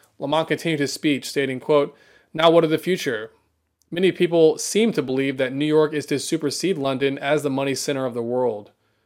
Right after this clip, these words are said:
In order to become the money center of the world, we must, of course, become the trade center of the world.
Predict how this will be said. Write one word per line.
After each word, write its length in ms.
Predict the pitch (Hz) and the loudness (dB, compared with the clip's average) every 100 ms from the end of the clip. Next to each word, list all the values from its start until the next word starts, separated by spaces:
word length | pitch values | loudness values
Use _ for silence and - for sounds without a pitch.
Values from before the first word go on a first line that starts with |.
| _ - | _ -4
In 60 | |
order 180 | 143 139 | -2 0
to 60 | 135 | -2
become 420 | 135 147 139 139 | -4 -2 -2 -2
the 60 | |
money 220 | 131 135 139 | -4 -2 -2
center 300 | - 165 139 | -2 -2 -2
of 80 | |
the 80 | 120 | -2
world, 360 | 117 120 127 127 _ _ - | -2 0 0 -4 _ _ -4
we 80 | |
must, 180 | 147 143 | -2 -2
of 80 | 131 | -4
course, 340 | - 180 143 | 2 6 6
become 300 | - 143 135 | 2 -4 -4
the 80 | 131 | -6
trade 340 | - 156 170 156 | -4 2 2 2
center 280 | 139 123 | -2 -6
of 80 | 113 | -6
the 80 | 113 | -10
world. 400 | 110 107 104 120 | -10 -10 -12 -14